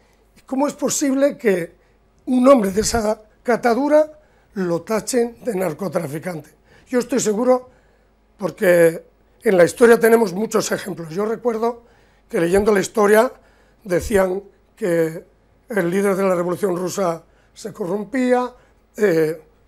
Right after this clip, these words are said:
luego se demostró que no era verdad, eh, a Stalin también lo trataron de que se estaba enriquecieron, enriqueciendo y cuando se murió solo encontraron treinta rublos en su caja, en fin,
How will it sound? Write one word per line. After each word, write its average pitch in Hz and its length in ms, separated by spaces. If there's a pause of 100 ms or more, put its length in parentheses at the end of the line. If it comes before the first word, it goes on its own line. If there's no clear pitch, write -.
(320)
luego 180 280
se 196 140
demostró 175 400
que 170 80
no 165 80
era 165 100
verdad, 233 440 (400)
eh, 180 340
a 185 40
Stalin 196 400
también 190 260
lo 185 80
trataron 185 380
de 175 100
que 170 80
se 165 120
estaba 185 340 (220)
enriquecieron, 202 800 (380)
enriqueciendo 202 720
y 196 40
cuando 185 180
se 170 120
murió 196 400 (220)
solo 202 300
encontraron 185 520 (240)
treinta 214 320
rublos 196 340
en 196 100
su 170 140
caja, 262 560 (480)
en 247 120
fin, 196 300